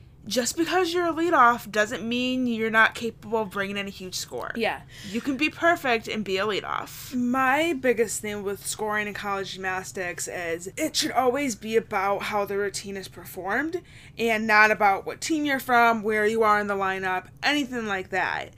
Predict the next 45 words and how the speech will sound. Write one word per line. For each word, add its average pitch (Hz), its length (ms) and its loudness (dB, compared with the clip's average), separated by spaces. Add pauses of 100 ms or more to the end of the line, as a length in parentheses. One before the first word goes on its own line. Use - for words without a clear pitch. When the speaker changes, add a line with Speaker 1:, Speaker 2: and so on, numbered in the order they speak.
(360)
Speaker 2:
And, 214 380 0
you 196 80 -4
know, 247 100 2
I 208 180 2
appreciate 269 640 -4
her 294 120 -4
getting 285 240 -4
a 285 80 -4
ten 277 240 -2
in 277 60 -6
the 277 60 -6
leadoff 277 360 -2
spot 277 320 2
because 226 220 -4
that 202 200 4
goes 214 200 -4
to 214 80 -2
show 190 380 0
that 196 140 -4
the 196 80 -2
judges 196 380 -4
were 190 80 -6
simply 190 380 -2
doing 185 260 -6
their 180 140 -6
job. 175 480 0 (120)
Her 311 200 4
routine 311 440 0
was 226 220 6
perfect. 180 440 -8
Her 214 100 -8
technique 208 580 -4
is 220 100 -4
so 185 140 -4
perfect, 190 460 -10 (200)
week 285 300 0
in 277 100 4
and 233 120 2
week 214 160 -2
out, 208 280 4
she 233 120 -4
was 208 140 -6
doing 208 280 -4
perfect 202 400 -10
routines. 190 600 -8